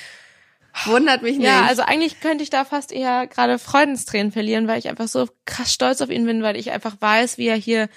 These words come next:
Speaker 2: in Deutschland ankam und halt einfach vor allem Angst hatte. Und muss ich ja <laughs> auch was weinen. Ähm,
Speaker 1: Oh.
Speaker 2: ja, und jetzt halt einfach da wie so ein großes, erwachsenes Pferd steht.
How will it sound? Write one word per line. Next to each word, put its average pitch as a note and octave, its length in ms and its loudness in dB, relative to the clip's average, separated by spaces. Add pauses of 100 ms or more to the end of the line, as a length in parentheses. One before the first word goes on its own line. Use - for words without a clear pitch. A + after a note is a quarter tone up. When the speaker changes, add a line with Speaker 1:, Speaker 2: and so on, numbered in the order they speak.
(460)
Speaker 2:
in A#3 160 2
Deutschland B3+ 400 0
ankam G#3 640 -2
und G#3 400 -2
halt A3 100 -2
einfach A3 320 -4
vor A3 280 0
allem C4 280 2
Angst C#4+ 400 -2
hatte. A3 480 -2
Und G#3+ 340 -2 (440)
muss C4 180 -4
ich C4+ 140 -8
ja A3+ 220 2
<laughs> - 40 -4
auch B3 140 -4 (140)
was C#4 240 0
weinen. G3+ 420 2 (880)
Ähm, G#3+ 500 4
Speaker 1:
Oh. C#4 80 -4 (540)
Speaker 2:
ja, B3+ 180 4
und A3+ 100 0
jetzt G#3 200 -2
halt A3+ 100 -2
einfach A#3 240 -4
da A3+ 140 -2
wie A#3 60 -4
so A3+ 80 -4
ein A3+ 100 -4
großes, A3 320 -4
erwachsenes A#3+ 480 -4
Pferd C4+ 240 2
steht. A#3+ 460 0